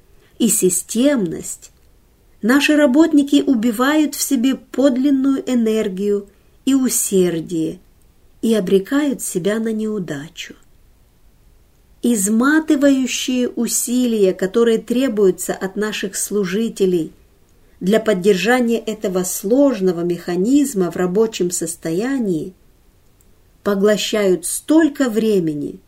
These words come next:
что духовная работа оказывается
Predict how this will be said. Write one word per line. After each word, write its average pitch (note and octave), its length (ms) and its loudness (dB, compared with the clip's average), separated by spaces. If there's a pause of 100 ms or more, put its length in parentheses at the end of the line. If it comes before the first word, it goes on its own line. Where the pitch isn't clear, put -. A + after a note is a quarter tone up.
(880)
что - 260 -4
духовная D4 720 4
работа E3+ 480 0
оказывается A3+ 1120 -4